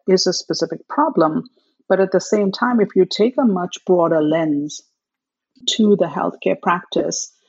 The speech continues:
change needs to happen probably in a much broader way so that there is actually some kind of payment structure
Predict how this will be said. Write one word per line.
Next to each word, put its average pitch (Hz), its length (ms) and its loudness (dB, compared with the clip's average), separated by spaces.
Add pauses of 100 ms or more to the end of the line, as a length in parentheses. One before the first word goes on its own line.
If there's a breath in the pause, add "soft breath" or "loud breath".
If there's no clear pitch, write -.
(400)
change 214 380 -2
needs 202 340 -2
to 196 100 -4
happen 180 460 -6
probably 175 640 -4
in 165 100 -8
a 165 80 -6
much 170 380 -10
broader 170 320 -2
way 160 440 -2 (400)
so 175 280 2
that 165 400 -4 (100)
there 175 380 -2
is 196 280 0 (140)
actually 160 640 -6
some 175 240 -10 (100)
kind 175 160 -6
of 170 60 -12 (100)
payment 165 360 -8
structure - 720 -6